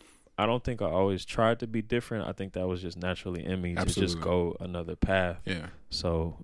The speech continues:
Speaker 1: man, I was going to school. I was already into shoes before that.
Speaker 2: Mm.
Speaker 1: I mean, even early on, I remember I used to have flight posits and phone posits, and I used to always have the Jordans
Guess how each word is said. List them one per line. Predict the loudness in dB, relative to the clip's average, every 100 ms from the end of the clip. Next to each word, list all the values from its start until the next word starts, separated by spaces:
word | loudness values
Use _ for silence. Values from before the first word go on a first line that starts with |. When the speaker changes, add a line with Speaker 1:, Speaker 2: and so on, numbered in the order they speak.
| -2
Speaker 1:
man, | 2 2 2
I | 0
was | -2 -2 -8 -6
going | -2 0 0
to |
school. | -2 6 8 8 8 6
I | 6
was | 6 6
already | 4 6 4 2
into | 0 -2
shoes | -2 0 0 -2
before | -4 2 4 6
that. | 6 6
Speaker 2:
Mm. | 4 2 0
Speaker 1:
I | -2
mean, | -2 -2
even | -2 -2
early | 0 0 0
on, | 0
I | -2
remember | -2 -2 -2
I | -4
used | -4
to | -4
have | -4 -4 -10
flight | -4 0 2 2
posits | 0 -2 -4 -8 -10 -12 -12
and | -12 -14 -16 -20 -20 -4
phone | 0 2
posits, | 4 2 2 -2 -6 -6
and | -8 -12 -14 -4
I | 0
used | 0
to | 0
always | 4 6 6 6
have | 4 4
the | 2
Jordans | -2 -2 -4 -6